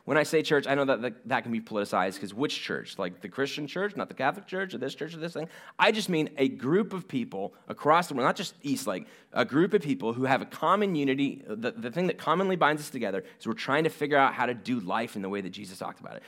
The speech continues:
And whether all the politics of, of, of the denominational policies or whatever aside,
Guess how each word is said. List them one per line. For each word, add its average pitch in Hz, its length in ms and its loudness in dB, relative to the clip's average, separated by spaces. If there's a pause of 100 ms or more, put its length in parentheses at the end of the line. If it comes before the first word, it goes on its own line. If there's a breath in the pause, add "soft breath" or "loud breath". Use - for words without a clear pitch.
(140 loud breath)
And 101 100 -2
whether 131 220 8
all 151 140 8
the 151 80 2
politics 143 500 0
of, 101 160 -2
of, 101 360 0
of 104 240 -6
the 110 60 -4
denominational 143 680 2
policies 135 420 2
or 117 60 -6
whatever 113 240 2
aside, 107 380 -2